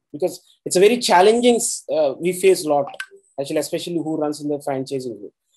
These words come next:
It's today, A I is giving us, like, you know, boost, like, you can see everything in one dashboard and it's a dynamically,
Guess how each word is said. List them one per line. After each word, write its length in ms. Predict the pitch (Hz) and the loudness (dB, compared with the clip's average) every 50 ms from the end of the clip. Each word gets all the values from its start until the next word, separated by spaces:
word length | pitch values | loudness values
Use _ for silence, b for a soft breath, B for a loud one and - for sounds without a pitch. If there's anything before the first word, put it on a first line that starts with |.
| _ _ _ | _ _ _
It's 180 | - 185 - - | -8 -8 -8 -4
today, 320 | - 240 254 302 311 - - | 0 2 2 4 2 2 2
A 260 | 190 220 247 269 277 | 4 4 6 6 6
I 40 | 285 | 4
is 300 | 269 240 214 196 - - _ _ _ | 2 0 -4 -10 -14 -18 _ _ _
giving 320 | 170 165 190 233 240 254 254 | -2 -2 0 0 4 4 4
us, 140 | 247 247 214 | 4 4 2
like, 160 | 214 202 196 | -2 -2 -2
you 80 | 196 | -2
know, 60 | 202 165 | -2 -2
boost, 440 | 131 - 170 214 226 220 - - | -2 -4 -4 -4 -4 -6 -8 -6
like, 200 | 202 196 185 - _ | -6 -6 -6 -6 _
you 80 | 202 | -10
can 220 | 202 - 196 175 175 | -4 -4 -4 -4 -4
see 360 | - - 226 226 208 - _ _ _ _ - | -10 -10 -10 -10 -10 -12 _ _ _ _ -2
everything 420 | - 180 190 226 240 233 226 214 208 | -2 2 2 0 0 0 -2 0 0
in 160 | 196 165 139 | 0 0 2
one 220 | 151 165 180 190 | 2 2 2 2
dashboard 640 | 170 175 165 165 - - - 165 170 175 175 175 - _ _ _ _ _ _ _ _ - | 2 2 2 2 0 -2 -6 -4 -2 -2 -2 -4 -8 _ _ _ _ _ _ _ _ -2
and 220 | 175 185 185 185 - | 0 0 0 -2 -6
it's 140 | 190 - - | -8 -8 -8
a 40 | 151 | -6
dynamically, 720 | 135 156 156 160 180 190 196 190 185 - 147 123 107 - | -2 0 0 2 2 2 2 2 0 -2 -6 -8 -8 -12